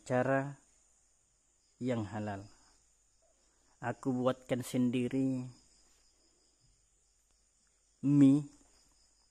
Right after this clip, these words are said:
itu langsung dari tutorial kita menonton filmnya Naruto. Ya, harus dimakan tuh ya,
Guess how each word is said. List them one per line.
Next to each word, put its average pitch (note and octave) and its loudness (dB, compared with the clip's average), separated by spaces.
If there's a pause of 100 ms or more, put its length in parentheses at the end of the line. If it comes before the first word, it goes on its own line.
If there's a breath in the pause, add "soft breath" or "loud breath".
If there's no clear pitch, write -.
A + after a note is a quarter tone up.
(560)
itu A#2+ -6
langsung A#2+ 0
dari B2 0
tutorial C3 0
kita - -6
menonton C3+ 2
filmnya B2+ 2
Naruto. B2 -2 (640)
Ya, C3 -4 (480)
harus A#2 -6
dimakan A#2+ -4
tuh A2+ -6
ya, D#3+ 0